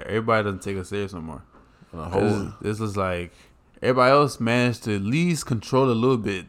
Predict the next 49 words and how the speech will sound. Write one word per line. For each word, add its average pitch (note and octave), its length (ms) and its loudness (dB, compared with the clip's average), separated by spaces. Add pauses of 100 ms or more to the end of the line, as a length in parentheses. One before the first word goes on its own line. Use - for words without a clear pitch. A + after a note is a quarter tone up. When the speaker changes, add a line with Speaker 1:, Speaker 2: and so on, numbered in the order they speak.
(120)
Speaker 1:
This F3+ 280 -4
joint, G2+ 320 -8
like, E2 260 -8
it - 80 -4
was D3+ 160 -2
just F#2+ 100 -6
an F#2+ 60 -2
outbreak G#2+ 280 -2
Speaker 2:
We G2 60 -6
just G#2 60 -4 (100)
Speaker 1:
everywhere. G#2 200 2
Speaker 2:
stuck G2+ 80 -6
in G#2+ 80 -2
this G#2 300 -4 (140)
pandemonium. G2 580 -2 (720)
It's - 160 -18
a F#2 40 -10
damn F2+ 240 -6
shame, F2 300 -10
man. D#2+ 240 -12
Speaker 1:
Panoramic. F2+ 560 -4 (460)
Speaker 2:
Crazy. F2+ 360 -4
But F#2 480 -4
it's, B2 320 -4 (580)
it's D3 160 -4
sad, B2 280 6
bro. A2 120 6
And A#2+ 140 2
the B2+ 40 0
crazy D#3+ 280 2
part C#3 200 8
is, C3 180 4
is A2+ 160 -2
like, F#2 320 2 (1200)
it's A#2 160 -4
like, A2+ 100 4
Speaker 1:
You C3+ 60 6
Speaker 2:
I - 40 6
Speaker 1:
heard - 40 10
Speaker 2:
don't C#3 100 8
Speaker 1:
about C3 120 8
that A2+ 120 6
new A#2 120 6
strand? C3 420 -2 (1120)
Speaker 2:
I C#3+ 80 6
don't G#3 100 8
know A2+ 160 6
about F#2+ 100 2
that. G2 200 0